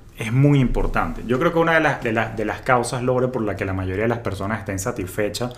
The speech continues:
no solamente en el ámbito financiero, sino a todo nivel, es que las personas, o sea, vivimos en un mundo que está lleno de muchas distracciones.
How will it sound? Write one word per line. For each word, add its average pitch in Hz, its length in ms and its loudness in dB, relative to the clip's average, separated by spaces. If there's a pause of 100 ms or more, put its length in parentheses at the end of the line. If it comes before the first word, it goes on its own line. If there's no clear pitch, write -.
(300)
no 104 80 -4
solamente 123 420 2
en 127 60 2
el 107 120 2
ámbito 110 520 0
financiero, 101 540 -2
sino 101 220 -4
a 92 80 -6
todo 110 180 2
nivel, 101 480 0 (440)
es - 160 -10
que 131 80 0
las 127 140 4
personas, 117 500 0
o - 60 -10
sea, 123 120 2
vivimos 123 360 4
en 143 80 4
un 131 140 4
mundo 131 280 4
que 123 60 -2
está 117 160 -2
lleno 117 240 0
de 104 60 0
muchas 104 300 -4
distracciones. 104 840 -6